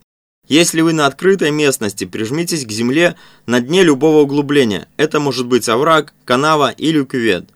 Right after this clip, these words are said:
При этом защитите голову, например, одеждой.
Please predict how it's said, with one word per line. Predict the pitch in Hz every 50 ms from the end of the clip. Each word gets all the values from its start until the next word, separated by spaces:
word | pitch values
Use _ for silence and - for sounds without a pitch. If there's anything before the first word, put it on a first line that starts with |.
| _ _
При | - 120 135 160
этом | 190 196 190 156 127 113
защитите | 101 117 117 113 - 135 135 - 185 170 - 180
голову, | 160 147 147 135 120 110 104 98
например, | 92 95 110 113 - 151 160 180 180 170
одеждой. | 151 131 120 117 107 95 85 78 87 -